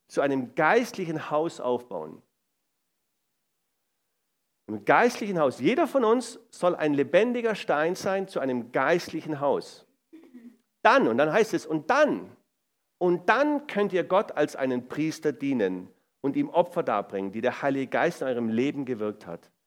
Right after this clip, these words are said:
Weil ihr zu Jesus Christus gehört, nimmt Gott diese Opfer an.“ Das heißt, das geht tiefer. Das geht wirklich tief.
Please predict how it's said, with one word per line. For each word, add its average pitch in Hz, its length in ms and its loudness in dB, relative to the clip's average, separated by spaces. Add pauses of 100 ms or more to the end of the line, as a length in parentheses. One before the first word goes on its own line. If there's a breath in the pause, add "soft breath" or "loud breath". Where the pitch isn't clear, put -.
(220)
Weil 208 300 4
ihr 214 180 0
zu 190 140 -8
Jesus 190 440 -6
Christus 185 460 -6
gehört, 147 380 -2 (180 loud breath)
nimmt 135 180 -2
Gott 139 180 -2
diese 123 240 -8
Opfer 107 260 -8
an.“ 92 240 -12 (1120)
Das 110 180 -10
heißt, 175 180 -2
das 147 200 -4
geht - 260 -2
tiefer. - 640 -2 (800)
Das 135 180 -6
geht 143 240 -2
wirklich 233 380 0
tief. 220 400 -8